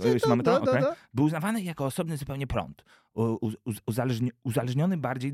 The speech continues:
Speaker 2: do f-, form re-, realizowanych. E, podczas gdy u nas była chęć z-, zupełnej o-, odnowy. N-, niezależności. To był bardzo indywidualny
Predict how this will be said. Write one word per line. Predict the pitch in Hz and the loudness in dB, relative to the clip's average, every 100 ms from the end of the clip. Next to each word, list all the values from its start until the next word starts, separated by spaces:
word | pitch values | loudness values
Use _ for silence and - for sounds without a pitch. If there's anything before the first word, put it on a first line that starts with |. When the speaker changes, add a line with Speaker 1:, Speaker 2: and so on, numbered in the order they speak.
| 120 | -6
Speaker 2:
do | 104 113 | -4 -4
f-, | - - | -4 -16
form | - 127 123 120 - 90 | -2 0 2 0 -4 -2
re-, | 113 117 - | -2 -2 -4
realizowanych. | 113 113 113 104 92 73 - - _ _ _ _ - | -2 0 0 -2 -6 -10 -16 -20 _ _ _ _ -2
E, | 120 | 0
podczas | 143 220 170 139 | 2 0 -2 -4
gdy | 135 147 - _ _ _ | -4 -6 -8 _ _ _
u | 190 | -4
nas | 208 170 | -2 0
była | 156 | -2
chęć | 147 170 - - | -2 -4 -6 -10
z-, | 151 151 143 135 | -14 -12 -6 -6
zupełnej | 175 226 233 226 | -2 0 0 -2
o-, | - - - | -8 -14 0
odnowy. | 214 254 208 98 - - _ _ _ _ _ - - - _ 185 | 0 2 0 -4 -10 -20 _ _ _ _ _ -20 -18 -18 _ -4
N-, | 175 - | 0 2
niezależności. | 196 247 269 349 277 - 98 - 190 - - - - _ _ _ _ _ _ _ _ _ _ - - | 0 0 -2 -2 -2 -6 -12 -12 -16 -14 -16 -18 -18 _ _ _ _ _ _ _ _ _ _ -12 -6
To | 226 | -2
był | 240 | 0
bardzo | - 214 170 | -2 -2 -4
indywidualny | 151 147 135 131 139 123 113 | -2 -4 -4 -4 -2 0 0